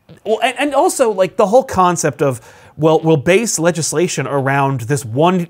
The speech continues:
person who can die, who can predict the future. Like, no, it's not. Like, if, it would be one thing if Tony, s-, let, just really quick, I don't wanna get into a whole pitch session, but, like, Tony Stark accidentally invents a future projection machine. He can read the future,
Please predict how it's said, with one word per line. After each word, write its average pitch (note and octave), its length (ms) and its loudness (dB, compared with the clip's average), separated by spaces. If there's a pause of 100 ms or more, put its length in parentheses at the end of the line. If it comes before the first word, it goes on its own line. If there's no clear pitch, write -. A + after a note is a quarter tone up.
person F3+ 380 0
who C#3 140 -4
can D3+ 260 -4
die, C3 540 2 (720)
who F#3+ 100 2
can A3+ 140 0
predict A3+ 200 0
the B3+ 80 -2
future. D4+ 340 2
Like, E3+ 220 0 (160)
no, G#3+ 220 -2
it's D#3+ 100 -6
not. D4+ 200 -2
Like, G#3 120 -12
if, - 340 -6
it C4+ 80 -6
would C#4 100 -2
be D#4 80 -4
one F#4+ 160 -2
thing A#3+ 180 -2
if E3 180 -4
Tony, F#3 260 -4
s-, - 200 -8
let, - 140 -2 (600)
just D#3+ 160 -8
really D#3+ 240 4
quick, A#2+ 220 -4
I C3+ 60 0
don't D3 100 0
wanna C#3+ 140 0
get B2+ 160 -2
into B2+ 180 -4
a A2+ 40 -4
whole A#2+ 100 0
pitch A#2+ 180 -6
session, G#2+ 320 -8
but, - 160 -8
like, C3+ 200 0 (760)
Tony G3 180 0
Stark G3 280 0
accidentally E3 420 -2
invents C#3+ 280 -2
a B2 60 -6
future C#3 300 -4
projection B2 680 -8
machine. F#2+ 440 -12 (180)
He C#3+ 140 -8
can C3+ 300 -4
read C#3+ 180 0
the C#3+ 80 -4
future, A#2 500 -8